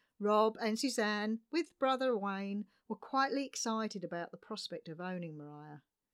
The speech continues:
So quiet, in fact, it took some convincing that they were serious. However, to witness their excited smiles when the surveyor gave the okay galvanised much pleasure.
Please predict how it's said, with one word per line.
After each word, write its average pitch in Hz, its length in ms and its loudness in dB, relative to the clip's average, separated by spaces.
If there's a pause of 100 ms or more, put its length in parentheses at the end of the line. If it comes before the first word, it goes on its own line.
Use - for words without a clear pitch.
(640)
So 311 520 0
quiet, 302 600 0
in 156 140 -6
fact, - 380 -14
it 196 140 -10
took 240 240 -2
some 254 380 -2
convincing 226 800 -4
that 185 160 -8
they 190 160 0
were 196 120 -4
serious. 269 760 -2 (540)
However, 196 500 0
to 208 120 -4
witness 214 480 -2
their 180 280 -2
excited 196 580 -2
smiles 165 680 -4
when 185 140 -2
the 180 80 -2
surveyor 196 540 -4
gave 190 440 -4
the 175 160 -2
okay 175 680 -8 (360)
galvanised 170 880 -4
much 165 300 -10
pleasure. 156 480 -12